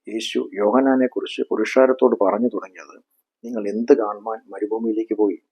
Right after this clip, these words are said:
കാറ്റിനാൽ ഉലയുന്ന ഓടയോ? അല്ല, എന്ത് കാണുവാൻ പോയി? മാർദ്ദവ വസ്ത്രം ധരിച്ച മനുഷ്യനെയോ? മാർദ്ദവ വസ്ത്രം ധരിക്കുന്നവർ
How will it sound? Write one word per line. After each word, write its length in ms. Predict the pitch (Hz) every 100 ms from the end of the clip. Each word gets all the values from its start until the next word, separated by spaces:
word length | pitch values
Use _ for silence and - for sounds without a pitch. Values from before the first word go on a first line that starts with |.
| -
കാറ്റിനാൽ 520 | 87 - 104 104 107
ഉലയുന്ന 480 | 107 110 113 123 -
ഓടയോ? 460 | - 117 123 90 - -
അല്ല, 160 | 123 113
എന്ത് 400 | - 104 120 139
കാണുവാൻ 440 | 127 113 110 117 -
പോയി? 220 | 117 - _ _ -
മാർദ്ദവ 520 | 85 135 - 147 123
വസ്ത്രം 320 | 101 - 131
ധരിച്ച 320 | 107 98 - 120 123
മനുഷ്യനെയോ? 640 | 95 - - 101 95 - _ _ _ _ -
മാർദ്ദവ 560 | 95 113 131 139 131
വസ്ത്രം 320 | 101 - 135 117
ധരിക്കുന്നവർ 560 | 95 98 101 101 110